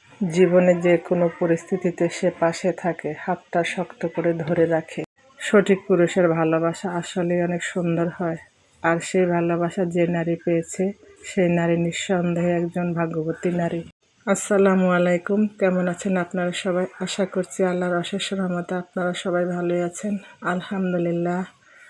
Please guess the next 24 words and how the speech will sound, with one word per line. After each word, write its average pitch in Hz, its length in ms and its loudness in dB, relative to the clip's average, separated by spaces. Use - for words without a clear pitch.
আল্লাহ 180 300 2
তাআলা 175 300 0
আমাদেরকেও 175 500 -2
ভালো 175 220 0
রেখেছে। 180 480 -4
প্রতিবারের 180 600 6
মতো 175 260 2
আজও 170 200 2
নতুন 175 220 -2
একটা 175 200 -2
ভিডিও 170 260 0
নিয়ে 175 180 0
আপনাদের 170 340 -2
মাঝে 165 200 0
হাজির 170 360 -4
হলাম। 175 260 0
আশা 196 300 4
করছি 180 280 2
আমার 175 180 4
ভিডিওটি 175 380 4
আপনাদের 170 400 2
কাছে 175 220 0
ভালো 175 180 2
লাগবে। 165 360 -2